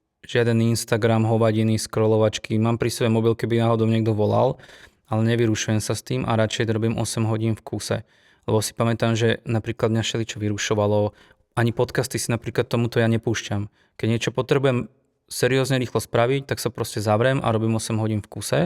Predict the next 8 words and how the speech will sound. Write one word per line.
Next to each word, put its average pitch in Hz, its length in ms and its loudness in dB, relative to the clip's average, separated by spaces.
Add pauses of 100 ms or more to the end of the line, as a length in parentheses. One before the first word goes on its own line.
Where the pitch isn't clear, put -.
(920)
Ale 110 240 -4
viem 127 160 0
si - 80 -4
to 127 160 -6
teraz - 240 0
predstaviť, 113 400 0
že 110 100 -4
to - 100 -8